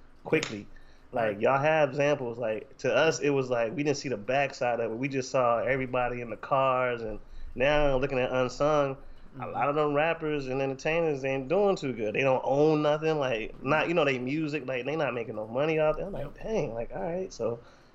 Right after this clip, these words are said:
Speaker 1: that's what I mean by balance. Like, it's cool to play, but you gotta earn, you gotta earn them trophies. That's how I look at it. Like, if I could
Speaker 2: I wa-,
Speaker 1: invest
Speaker 2: I
Speaker 1: in
Speaker 2: was
Speaker 1: a
Speaker 2: watching this one, um, this one little documentary. It was, like, this old, you know, black and white joint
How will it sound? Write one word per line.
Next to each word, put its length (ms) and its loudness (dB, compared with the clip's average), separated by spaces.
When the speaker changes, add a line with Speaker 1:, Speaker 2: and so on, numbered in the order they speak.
Speaker 1:
that's 220 4
what 100 2
I 120 6
mean 200 -2
by 120 -4
balance. 420 0
Like, 160 -4
it's 160 -8
cool 360 0
to 60 2
play, 380 4
but 320 -2
you 120 -4
gotta 280 4
earn, 360 2
you 60 -4
gotta 220 2
earn 240 2
them 120 -2
trophies. 440 -2
That's 220 -2
how 80 0
I 140 0
look 220 -6
at 160 -4
it. 120 -8
Like, 260 -8
if 60 -8
I 120 2
could 120 0
Speaker 2:
I 40 2
wa-, 20 2
Speaker 1:
invest 280 2
Speaker 2:
I 40 -4
Speaker 1:
in 60 0
Speaker 2:
was 100 0
Speaker 1:
a 40 -10
Speaker 2:
watching 440 -6
this 200 -12
one, 340 -4
um, 440 -6
this 140 -14
one 300 -8
little 200 -6
documentary. 720 -10
It 20 -8
was, 140 -10
like, 160 -10
this 120 -16
old, 360 -12
you 60 -14
know, 120 -10
black 300 -16
and 120 -20
white 220 -20
joint 280 -20